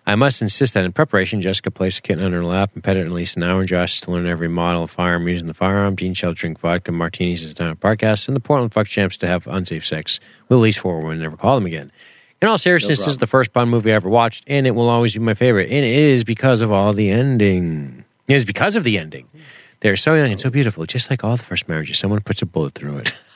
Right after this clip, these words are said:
Speaker 1: <laughs> The way he cradles her and buries his face in her dress. I break out into tears every time I see it. Aw. Savalas is untouchable as Blofeld. His personality and style murder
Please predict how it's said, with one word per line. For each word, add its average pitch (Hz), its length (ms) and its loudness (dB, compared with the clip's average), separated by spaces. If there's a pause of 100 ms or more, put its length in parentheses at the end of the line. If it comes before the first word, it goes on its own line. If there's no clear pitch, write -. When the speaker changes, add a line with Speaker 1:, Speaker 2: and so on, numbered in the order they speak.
(320)
Speaker 1:
<laughs> 143 720 0 (840)
The - 80 2
way 135 140 6
he 131 80 2
cradles 131 460 0
her 123 200 4
and 101 160 -2
buries 95 300 0
his 107 140 -6
face 90 260 -4
in 90 60 -8
her 101 160 0
dress. 80 340 -4
I 92 120 0
break 98 280 0
out 95 80 2
into 101 140 0
tears 87 260 -2
every 87 180 -4
time 76 340 -8
I 78 100 -8
see - 260 -4
it. 67 160 -12 (240)
Aw. 71 380 -6 (720)
Savalas 101 720 0
is 80 80 -8
untouchable 87 580 -4
as 76 140 -10
Blofeld. 78 800 -8 (400)
His - 80 -6
personality 98 720 0
and 87 120 -6
style 92 420 0
murder 90 480 -2